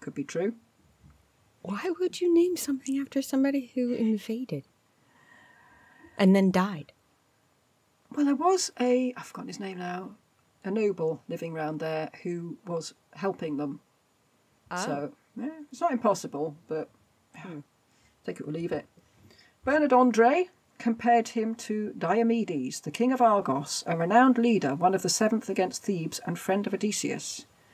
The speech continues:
Speaker 1: But, um, he would.
Speaker 2: Yeah, but I don't know. That, that seems a bit much.
Speaker 1: Yeah, especially since André is,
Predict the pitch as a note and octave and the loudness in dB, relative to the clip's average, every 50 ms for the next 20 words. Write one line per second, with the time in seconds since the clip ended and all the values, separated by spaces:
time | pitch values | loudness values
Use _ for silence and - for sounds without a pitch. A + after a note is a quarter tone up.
0 | _ _ _ - - - _ _ - E3 D#3+ E3 D#3+ D#3 D3+ - - - _ _ | _ _ _ -20 -20 -20 _ _ -6 -2 0 0 0 0 -2 -4 -8 -20 _ _
1 | _ _ _ _ _ _ _ _ - - E3 D#3+ F#3 F3 D3 - - - - - | _ _ _ _ _ _ _ _ -8 -6 -2 0 2 2 2 0 -4 -12 -16 -18
2 | - - - _ - - - _ _ _ _ _ _ _ _ _ _ _ - - | -18 -18 -20 _ -20 -20 -20 _ _ _ _ _ _ _ _ _ _ _ -2 2
3 | A#3 D#3+ B2+ - - F#3+ - _ _ _ - A#3 G#3+ - - - F3+ - _ _ | 4 4 4 2 -2 -10 -16 _ _ _ 6 6 6 6 4 0 -4 -4 _ _
4 | _ _ _ _ _ _ _ _ - - - - _ _ _ _ _ - - - | _ _ _ _ _ _ _ _ -20 -20 -20 -20 _ _ _ _ _ -20 -20 -20
5 | - _ _ _ _ _ _ _ _ _ _ - D#3+ F3 F#3+ F3 - D#3 D3+ D3 | -20 _ _ _ _ _ _ _ _ _ _ -8 -6 -2 -4 -2 -2 -4 -4 -4
6 | C#3+ - E3 D#3+ - - - - _ _ - E3 E3+ - - F3 E3+ D#3+ D#3 C#3+ | 0 2 2 2 2 0 -12 -20 _ _ -2 -2 0 0 0 0 0 0 0 0
7 | C#3+ E3 D3+ - - _ _ _ _ _ _ _ _ _ - - D#3+ D#3 D#3 D3 | 2 2 2 0 -2 _ _ _ _ _ _ _ _ _ -6 -4 -2 0 2 2
8 | C3+ G#2+ - - - - - - - - - - - _ _ _ _ _ _ _ | 2 0 -2 -4 -8 -8 -6 -6 -6 -8 -10 -16 -20 _ _ _ _ _ _ _
9 | _ _ - - D4 D#4 - F3 - _ - - - C#4 C4+ - C4+ A3+ - B3 | _ _ 0 4 4 4 4 2 -4 _ -12 -4 -2 0 0 2 0 0 2 2
10 | A#3+ A3+ - - - - - - _ _ _ _ _ _ _ _ - G#3 A3+ A3+ | 0 0 0 -4 -6 -8 -8 -12 _ _ _ _ _ _ _ _ -4 -2 -2 0
11 | A3+ G#3 G3 G3+ F#3+ - F#3+ G3+ G#3 - | 0 -2 -2 -2 -4 -2 -2 -2 -2 -2